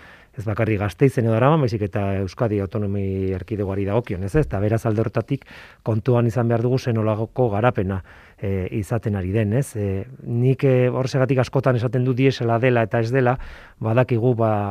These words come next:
automozioari dagokionez trantsizio hori egin behar dugula, ez? Bai, e, kotxe elektrikoa sustatzeko eta hidrogenoz, e, bultzatutako kotxeak, e, sustatzeko, baina beste alde batetik ere trantsizio hori enpresekin egin behar dugu batera, ez? E, ba, e, batez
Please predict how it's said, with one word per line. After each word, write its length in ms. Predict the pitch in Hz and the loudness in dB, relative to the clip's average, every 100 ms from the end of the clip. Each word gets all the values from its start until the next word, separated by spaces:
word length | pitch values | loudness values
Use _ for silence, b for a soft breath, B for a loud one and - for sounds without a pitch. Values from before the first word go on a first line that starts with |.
| 107 113 | -4 -4
automozioari 560 | 113 135 131 - 123 127 | 0 2 2 2 2 4
dagokionez 680 | 123 120 - 123 139 127 - | 2 0 0 2 2 0 -4
trantsizio 560 | 107 110 151 120 139 | -2 0 0 2 2
hori 140 | 123 117 | 4 2
egin 160 | 120 117 | 2 0
behar 160 | 101 | 0
dugula, 380 | 113 147 139 151 B B B B | 0 2 2 0 B B B B
ez? 240 | 127 147 113 | -6 -4 -6
Bai, 220 | 104 104 104 | -4 -4 -2
e, 140 | 104 101 95 | -2 -4 -6
kotxe 260 | - 117 113 | -6 -4 -2
elektrikoa 400 | 113 - 110 101 | -2 -4 -6 -6
sustatzeko 580 | 101 - 104 117 185 190 | -6 -6 -6 -2 2 2
eta 140 | 127 104 | 2 -2
hidrogenoz, 680 | 104 117 - 113 113 110 - | 0 0 0 -2 0 -2 -4
e, 40 | 104 | -8
bultzatutako 560 | 104 113 107 107 104 104 | -6 -6 -6 -6 -6 -4
kotxeak, 400 | 110 - 110 104 | -4 -2 -2 0
e, 120 | 107 B B B B | -2 B B B B
sustatzeko, 540 | 127 - 127 143 170 | -6 -2 -2 0 2
baina 260 | 151 110 110 | 2 0 0
beste 200 | 120 - | -2 -2
alde 140 | 123 131 | 0 0
batetik 400 | 127 123 143 143 | 0 -2 -2 0
ere 140 | 147 | 2
trantsizio 640 | 151 123 117 156 135 151 143 | 0 0 2 0 2 4 4
hori 200 | 147 170 B B B | 4 2 B B B
enpresekin 720 | 131 113 143 - 110 135 113 | -2 0 0 0 -2 0 0
egin 240 | 104 110 104 | 0 0 0
behar 160 | 95 | -2
dugu 240 | 101 120 131 | -2 2 2
batera, 400 | 92 120 98 117 | 2 0 0 -2
ez? 140 | 143 - B B B | -4 -10 B B B
E, 200 | 92 95 92 | -8 -6 -4
ba, 180 | 117 143 127 | -6 -6 -10
e, 340 | 104 98 98 120 | -8 -6 -8 -10
batez 540 | 110 104 104 104 117 | -12 -10 -8 -4 -2